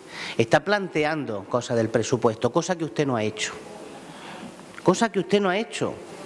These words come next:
que es así. Eh, además, se ve que ha tenido muy poco tiempo, porque nos presenta de su, mm, batería de veinte propuestas, no le ha ganado a su, eh,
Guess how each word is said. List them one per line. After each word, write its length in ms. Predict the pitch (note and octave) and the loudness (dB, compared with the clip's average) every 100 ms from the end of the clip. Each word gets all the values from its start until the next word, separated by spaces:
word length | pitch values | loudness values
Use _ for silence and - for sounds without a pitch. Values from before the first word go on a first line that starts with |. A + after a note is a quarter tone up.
| - | -6
que 100 | - | -2
es 60 | G#3+ | 0
así. 520 | - - A3+ F#3 - - - - - | 2 2 2 0 -4 -12 -6 -4 -2
Eh, 120 | - G1+ | -2 0
además, 400 | C3+ C3+ F3 G#3 | 0 2 2 0
se 140 | D#3+ | -2
ve 100 | G3 | 0
que 80 | G#3+ | 0
ha 60 | A#3 | -2
tenido 240 | A3 G3 | 2 2
muy 120 | F3 | 2
poco 320 | C#3+ D3 A#2+ | 2 0 0
tiempo, 540 | A#2 G3+ A#3 - E3 - - - - - - - - | 2 2 2 0 -2 -4 -14 -16 -16 -10 -6 -6 2
porque 280 | B2+ B2+ C#3 | 4 4 2
nos 160 | C3+ - | 0 0
presenta 680 | C#3 B2+ E3+ E3+ F#3 F#3+ - - - - - - - - - - | 0 2 2 2 2 0 -4 -20 -20 -20 -20 -20 -20 -18 -18 -8
de 200 | A#2+ B2 | 2 2
su, 300 | A#2+ C3+ B2 A#2 | 4 4 4 4
mm, 440 | C3 B2+ A#2+ A2+ | 4 6 6 6
batería 480 | A#2+ A#2 A#2+ C#3+ E3 | 4 4 2 2 4
de 140 | D#3+ | 2
veinte 340 | D#3 D#3+ D#3+ C#3+ | 2 0 0 0
propuestas, 640 | C3 A#2 F#3 - E3+ G#3+ - - - - - - - - - - - - - - | 0 0 -2 0 -4 -4 -10 -20 -20 -20 -20 -20 -16 -16 -16 -18 -20 -20 -20 2
no 200 | C#3 E3+ | 4 6
le 80 | E3+ | 4
ha 40 | |
ganado 380 | D3+ D3 D3+ D3 | 2 -2 0 0
a 80 | C#3 | 0
su, 340 | - C#3+ C3+ - - - - - | 0 2 2 0 -10 -12 -12 0
eh, 280 | G#2+ G#2 A#2+ | 2 4 4